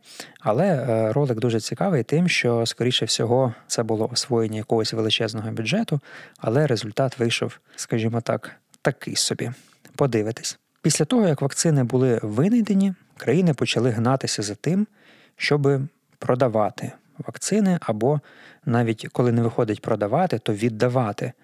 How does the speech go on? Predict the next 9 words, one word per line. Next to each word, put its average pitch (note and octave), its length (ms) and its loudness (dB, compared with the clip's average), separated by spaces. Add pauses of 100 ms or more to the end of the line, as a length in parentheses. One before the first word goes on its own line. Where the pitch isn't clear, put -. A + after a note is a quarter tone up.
(360)
а, A2 120 -2
в A2 80 -4
інші C3 260 0
країни, F#3+ 540 0
щоби A#2 300 -2 (280)
в - 80 -18
той D#3 200 2
чи - 180 -2
інший A#2 440 -2